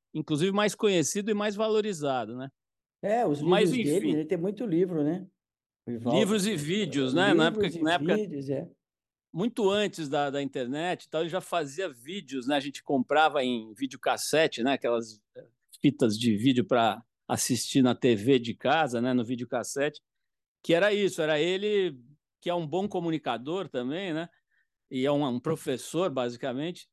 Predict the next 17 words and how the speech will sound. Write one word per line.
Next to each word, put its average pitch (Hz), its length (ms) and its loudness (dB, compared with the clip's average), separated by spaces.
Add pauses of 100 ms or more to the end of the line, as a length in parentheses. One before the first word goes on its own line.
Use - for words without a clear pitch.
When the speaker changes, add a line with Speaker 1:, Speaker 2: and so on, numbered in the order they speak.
Speaker 1:
explicando, 196 840 4
né, 160 120 6
como 190 180 0
a 202 60 4
gente 202 240 0
não 214 220 2
conhece 208 500 0
o 180 40 -10
próprio 208 360 -6
corpo, 180 480 -2
né, 143 160 -8
e 135 40 -12
como 156 180 -10
a 156 40 -8
gente 156 140 -14
precisa 170 480 -2
conhecer. 113 560 -8